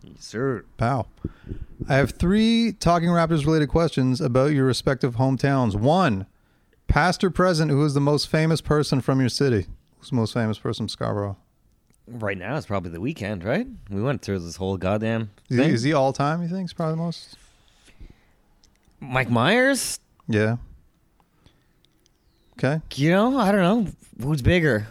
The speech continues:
Speaker 1: I, t-, I don't know.
Speaker 2: Yeah, tho-, tho-, I mean, those, <laughs> those are two good, those are two good answers.
Speaker 1: Yeah.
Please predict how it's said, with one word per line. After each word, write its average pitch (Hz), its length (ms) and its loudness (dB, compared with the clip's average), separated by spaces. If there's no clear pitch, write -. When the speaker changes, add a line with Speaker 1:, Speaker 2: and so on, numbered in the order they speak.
Speaker 1:
I, 131 400 -8
t-, - 380 -10
I 117 60 -12
don't 151 80 -4
know. 190 180 0
Speaker 2:
Yeah, 113 140 -2
tho-, 101 180 2
tho-, 131 340 -4
I 127 80 0
mean, 117 140 0
those, 120 320 0
<laughs> 165 140 -6
those 135 140 -4
are 131 80 -4
two 139 160 -4
good, 120 260 -2
those 131 120 -2
are 127 80 -2
two 170 120 0
good 143 120 2
answers. 127 460 -2
Speaker 1:
Yeah. 254 240 0